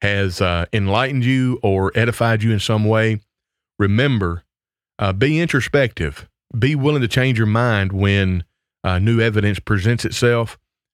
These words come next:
and have a, have a good enough knowledge of yourself, know thyself enough to know where you have changed your mind. And that will make you a much more formidable person whenever it comes to having debates or discussions about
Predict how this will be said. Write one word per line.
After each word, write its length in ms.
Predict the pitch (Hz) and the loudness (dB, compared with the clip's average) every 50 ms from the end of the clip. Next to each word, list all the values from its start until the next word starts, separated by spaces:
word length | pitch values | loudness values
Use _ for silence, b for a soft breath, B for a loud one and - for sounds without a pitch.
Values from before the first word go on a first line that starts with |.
| _ - | _ -2
and 480 | 113 104 104 104 101 101 98 95 95 | 0 0 2 2 0 0 0 0 0
have 200 | 90 123 139 143 | 0 0 0 0
a, 160 | 139 120 117 110 | 0 0 0 0
have 140 | 131 156 | 0 0
a 60 | 156 143 | 0 0
good 200 | 117 139 147 143 | 0 2 2 2
enough 280 | 127 127 127 110 - | 2 0 0 0 0
knowledge 420 | 113 107 110 113 120 117 107 101 104 | 0 0 0 0 0 0 0 0 -2
of 80 | 95 | -2
yourself, 640 | 92 90 - - - 120 113 104 92 87 - - - | -2 -2 -4 -2 0 0 2 2 0 -2 -4 -8 -6
know 360 | - 113 101 104 113 131 139 123 | -4 -2 0 0 0 0 0 0
thyself 600 | 123 113 107 104 - - - 98 95 98 90 - | 0 0 0 0 -2 0 0 0 0 0 0 -2
enough 640 | 90 90 95 104 120 131 120 87 69 73 - - - _ _ _ _ _ _ _ _ _ _ _ - - | 0 0 2 2 2 2 0 0 -2 -4 -8 -10 -18 _ _ _ _ _ _ _ _ _ _ _ -2 0
to 60 | 113 | 2
know 260 | 113 117 120 120 120 | 2 2 2 2 0
where 200 | 117 113 131 131 | 0 0 0 0
you 180 | 131 135 165 143 | 0 0 0 0
have 280 | 117 180 214 214 175 | 0 0 0 0 -2
changed 440 | - - 107 98 95 92 85 82 - | -2 0 0 0 0 0 -2 -2 -2
your 60 | 90 | -2
mind. 360 | 87 87 80 73 73 76 78 - _ _ _ _ _ _ _ _ _ _ - | 0 0 -2 -4 -6 -8 -10 -14 _ _ _ _ _ _ _ _ _ _ -4
And 140 | 104 98 104 | -2 0 0
that 140 | 117 127 131 | 0 0 0
will 100 | 123 113 | 0 0
make 240 | 113 113 110 - | 0 0 0 0
you 140 | 120 110 101 | 0 0 2
a 20 | 98 | 2
much 300 | 101 107 110 107 - - | 2 0 0 -2 -2 -2
more 200 | 113 107 107 98 | 0 0 0 -2
formidable 580 | - - 104 98 101 107 110 104 98 98 90 | -2 -2 0 2 2 2 0 0 0 -2 -2
person 520 | - - 131 151 139 - - 87 90 87 - _ _ _ _ | 0 0 0 0 -2 -2 -2 -2 -2 -4 -8 _ _ _ _
whenever 380 | - 95 98 104 107 98 104 101 | -2 0 2 2 2 2 0 0
it 160 | 104 98 - | 0 -2 -2
comes 360 | - 110 107 104 104 98 - - | -2 0 0 0 0 -2 -4 -2
to 320 | - 101 101 98 98 90 | 0 0 0 0 0 0
having 380 | 85 95 98 95 98 95 92 90 | 0 0 0 0 0 0 0 0
debates 480 | 95 87 90 98 95 92 98 - - | -2 -2 0 0 0 -2 -4 -4 -6
or 60 | 95 92 | -4 -4
discussions 640 | 92 90 - - 104 98 92 - - 90 87 90 | -2 -2 -2 0 -2 -2 -2 -2 -2 -2 -2 -2
about 340 | 92 87 87 87 87 - | -2 0 -2 -2 -4 -6